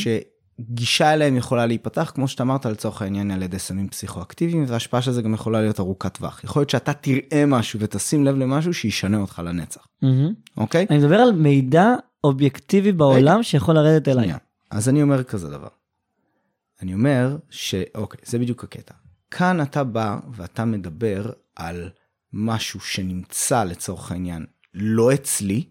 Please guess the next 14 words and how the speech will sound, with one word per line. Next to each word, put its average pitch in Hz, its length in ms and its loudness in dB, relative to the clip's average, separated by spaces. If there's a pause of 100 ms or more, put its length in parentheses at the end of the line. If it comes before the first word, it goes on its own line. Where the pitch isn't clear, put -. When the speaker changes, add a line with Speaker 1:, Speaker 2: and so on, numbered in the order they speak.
Speaker 2:
מהמם. 127 340 2
Speaker 1:
ושאני 110 400 2
יכול 101 280 -4
לגשת 82 460 -8
אליו. - 140 -16 (160)
Speaker 2:
נכון. 123 260 -2 (160)
Speaker 1:
ואני 113 500 0
טוען 110 360 0 (280)
שכל - 500 -2
כזה 139 240 -4
דבר, 123 420 0 (100)
ככל - 340 -2
הנראה, 107 380 0 (580)
יהיה 110 240 -4